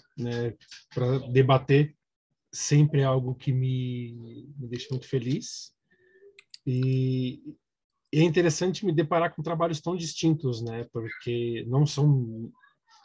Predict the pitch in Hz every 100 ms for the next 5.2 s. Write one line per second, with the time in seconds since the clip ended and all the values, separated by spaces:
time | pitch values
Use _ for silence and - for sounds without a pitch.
0 | _ - 135 - - 135 139 - 160 160
1 | 143 156 165 156 - 147 143 - 123 127
2 | 127 120 107 107 110 143 - _ _ _
3 | _ _ _ _ _ 107 107 123 _ 127
4 | 117 113 113 110 - - - 120 110 104
5 | 110